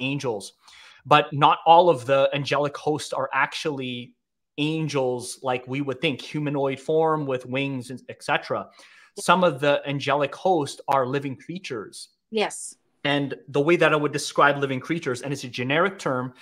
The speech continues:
Speaker 1: basically saying, like, some of these things don't have a, a morphological body like we would think. For example, the, uh, Ophanim, or the th-, um,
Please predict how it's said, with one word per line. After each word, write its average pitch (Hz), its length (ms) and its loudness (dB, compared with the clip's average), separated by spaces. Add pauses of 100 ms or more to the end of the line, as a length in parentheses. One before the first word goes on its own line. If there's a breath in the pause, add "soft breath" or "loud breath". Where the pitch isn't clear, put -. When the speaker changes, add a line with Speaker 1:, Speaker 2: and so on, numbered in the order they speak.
(340 loud breath)
Speaker 1:
basically 160 500 2
saying, 143 360 -2
like, 127 280 -2
some 175 240 0
of 175 60 -2
these 165 200 -6
things 156 240 -4
don't 180 300 0
have 139 480 2 (280)
a, 120 400 -4 (800)
a 143 60 4
morphological 151 840 4
body 147 680 8 (360 soft breath)
like 135 200 0
we 143 200 -4
would 147 200 -2
think. - 420 -8 (840)
For 165 160 4
example, 156 600 2
the, 139 540 -2
uh, 131 220 0
Ophanim, 170 720 0
or 156 200 4
the 123 120 -4
th-, - 380 -18
um, 123 360 -2